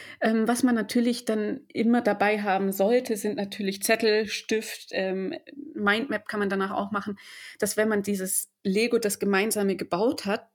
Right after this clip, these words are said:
kann man dann natürlich dann noch aufschreiben, „Hey, wie geht's jetzt weiter? Da wollen wir hin und was sind jetzt die Schritte?“ Und die einzelnen Schritte kann ich dann natürlich auf dem Flipchart oder so notieren.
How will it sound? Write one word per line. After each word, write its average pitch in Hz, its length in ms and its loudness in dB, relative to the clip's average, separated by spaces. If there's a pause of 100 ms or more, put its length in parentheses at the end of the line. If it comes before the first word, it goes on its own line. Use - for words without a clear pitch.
kann - 180 -4
man 202 260 2
dann 233 180 4
natürlich 233 440 -2
dann 214 120 -4
noch 214 120 -4
aufschreiben, 202 540 0
„Hey, 208 200 0
wie 202 80 -6
geht's 208 240 -2
jetzt - 200 -4
weiter? 180 300 -2
Da 202 220 2
wollen 202 180 2
wir 175 80 0
hin 226 240 4
und 202 160 -4
was 190 160 0
sind 196 140 -2
jetzt - 240 -6
die 190 60 -2
Schritte?“ 160 460 -4 (600)
Und 202 160 0
die 214 80 2
einzelnen 196 400 2
Schritte 240 340 0
kann 208 160 -2
ich 196 120 -4
dann 185 140 4
natürlich 190 440 -2
auf - 80 -8
dem 175 100 -4
Flipchart 185 600 -2
oder 175 180 -4
so 170 100 0
notieren. 151 640 -4